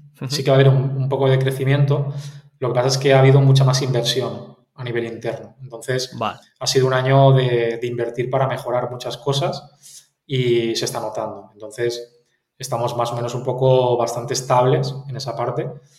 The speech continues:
Speaker 2: Y hablo un poco en referencia a Dabel. Evidentemente, luego, por otro lado, Build It y Sharing, eso suman otros, otros, otros beneficios. Pero
Speaker 1: Sí.
Speaker 2: solo por Dabel estamos hablando un poco por ese nivel de facturación.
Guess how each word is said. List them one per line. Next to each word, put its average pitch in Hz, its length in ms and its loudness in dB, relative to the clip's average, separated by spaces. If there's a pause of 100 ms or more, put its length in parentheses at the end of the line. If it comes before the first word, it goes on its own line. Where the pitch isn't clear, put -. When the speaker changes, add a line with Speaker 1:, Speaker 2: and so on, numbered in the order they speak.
(280)
Speaker 2:
Y - 560 2 (360)
hablo 123 260 0
un 123 60 -2
poco 135 460 8
en 117 140 -2
referencia 120 520 0
a 113 40 2
Dabel. 113 320 0 (360)
Evidentemente, 117 580 -8
luego, 117 200 -2
por 120 120 -2
otro 117 140 -2
lado, 117 380 0 (400)
Build 127 300 -2
It 120 100 -2
y 123 60 -4
Sharing, 135 480 2
eso 123 140 -6
suman 117 420 -6
otros, - 560 -8 (180)
otros, 110 600 -8 (500)
otros 117 300 -6
beneficios. 110 720 -12 (260)
Pero 117 400 -4
Speaker 1:
Sí. - 160 -16
Speaker 2:
solo 127 300 2
por 123 180 2
Dabel 143 340 6 (340)
estamos 120 320 -6
hablando 117 260 -2
un 120 60 -8
poco 120 240 -6
por 113 120 -4
ese 113 160 -8
nivel 110 200 -10
de 110 80 -10
facturación. 107 600 -18